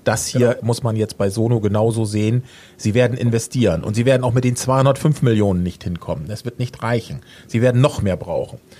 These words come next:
Speaker 1: Äh, das Fahrzeug ist es wert. Es ist ein vernünftiges Fahrzeug, äh, was für den Stadtverkehr super geeignet ist. Und, äh, auch eben die vielen,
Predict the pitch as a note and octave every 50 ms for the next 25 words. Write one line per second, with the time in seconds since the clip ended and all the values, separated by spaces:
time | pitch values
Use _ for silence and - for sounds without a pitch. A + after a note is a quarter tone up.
0 | - - - - _ - - A2 G#2 F#2 - - - - A#2+ - - C3+ C#3+ D3+
1 | - - C#3 C3+ C3 B2+ A#2 A2+ - - A#2+ A#2 B2 D#3+ F3+ - - - - -
2 | A#2 A2 B2 A2 - - - - G#2 G#2 G#2+ G#2+ G#2 G#2 G2+ - G#2 G#2 B2+ D3+
3 | - - D#3 D#3 C#3 - - C#3 C3+ C3 - - C3+ B2 B2+ B2+ - - - -
4 | G#2+ G#2 G#2 G#2+ G2 - G#2+ G#2 - - - - - G#2 G2 A2 - C3+ C3 -
5 | C3+ A#2+ - - A#2+ A2 G#2+ C#3 B2+ B2+ A#2+ G#2+ G2+ F2+ A2+ A#2 A2+ A2 G#2+ -
6 | D2 A2 B2 - - - - - - - - - - - - A#2 A2+ A#2 - -
7 | - A#2 A2 - - A#2 A#2 A#2 - - B2 A2 A2+ A2 A2+ A2 - - C3 B2+
8 | A#2+ A#2 A#2 A2